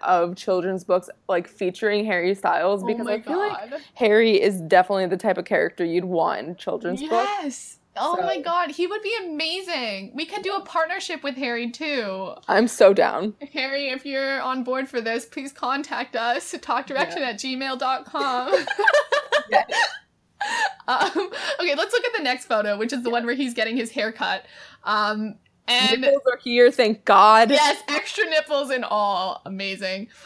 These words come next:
Speaker 2: Um, he, he's got his hair, like, over his face, and he's got, like, the cheesiest, like, squinty, like,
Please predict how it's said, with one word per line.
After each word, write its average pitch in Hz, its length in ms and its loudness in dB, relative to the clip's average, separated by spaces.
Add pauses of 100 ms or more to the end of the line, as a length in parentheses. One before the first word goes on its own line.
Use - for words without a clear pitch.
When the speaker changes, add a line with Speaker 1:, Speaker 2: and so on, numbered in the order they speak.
(160)
Speaker 2:
Um, 220 420 0 (120)
he, 320 400 -2
he's 330 280 -2
got 285 220 2
his 285 200 -4
hair, 254 380 -2
like, 233 240 -4
over 269 380 -2
his 277 240 -6
face, 208 600 -4
and 262 160 -2
he's 269 180 -4
got, 285 180 -2
like, 262 160 -4
the 240 100 -4
cheesiest, 330 720 -2
like, 247 160 -4
squinty, 285 880 -6
like, 220 280 -4